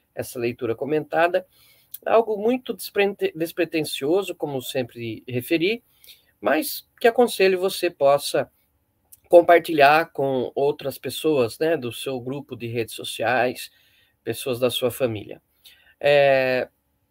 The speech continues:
agradeço a você que está aqui ao vivo, tá? Ou você que, é, está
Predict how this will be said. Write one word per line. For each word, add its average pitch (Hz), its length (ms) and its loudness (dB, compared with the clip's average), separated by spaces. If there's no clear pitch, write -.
agradeço 175 540 4
a 151 40 0
você 151 340 -2
que - 100 -14
está 147 200 2
aqui 139 360 -2
ao 131 140 4
vivo, 226 600 -6
tá? 160 360 2
Ou 190 360 4
você 190 360 -4
que, 180 460 -6
é, 127 440 -6
está 131 760 2